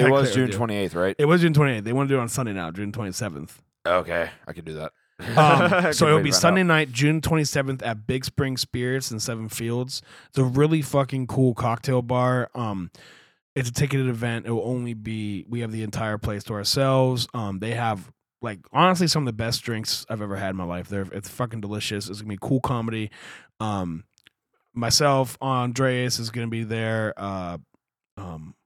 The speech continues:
Speaker 1: Jeff Fieldhouse is gonna be there.
Speaker 2: Fuck
Speaker 1: More,
Speaker 2: yeah.
Speaker 1: it's gonna be a dope show. So, uh, yeah. So Ju-, Ju-, June twenty-seventh,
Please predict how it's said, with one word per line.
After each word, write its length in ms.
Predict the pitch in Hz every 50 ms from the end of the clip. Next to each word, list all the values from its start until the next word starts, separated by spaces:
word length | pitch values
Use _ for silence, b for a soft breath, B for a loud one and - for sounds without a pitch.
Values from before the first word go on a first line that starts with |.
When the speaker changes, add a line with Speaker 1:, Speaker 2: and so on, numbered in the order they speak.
| _ _ _ _ _ -
Speaker 1:
Jeff 200 | 127 131 123 -
Fieldhouse 460 | - 143 131 127 113 127 120 117 117
is 60 | -
gonna 180 | - 117 117 110
be 80 | 110
there. 260 | 107 110 107 107 104
Speaker 2:
Fuck 300 | 101 101 104 - - 101 -
Speaker 1:
More, 80 | 165
Speaker 2:
yeah. 200 | 220 285 - - -
Speaker 1:
it's 100 | 151 143
gonna 100 | 170 170
be 40 | 156
a 40 | 147
dope 220 | 139 143 139 123 117
show. 280 | - 135 123 113 107
So, 400 | 98 - - 139 131 131 127 127
uh, 400 | 127 123 120 117 117 113 110 104 - _ _ _ _ _ _
yeah. 240 | 147 175 165 107 - - _ _ _ _ _
So 200 | - - 151 135
Ju-, 180 | 127 120 127 - - 131 _ _ -
Ju-, 140 | - - -
June 180 | 147 165 196 190
twenty-seventh, 460 | 170 196 180 160 185 185 190 202 202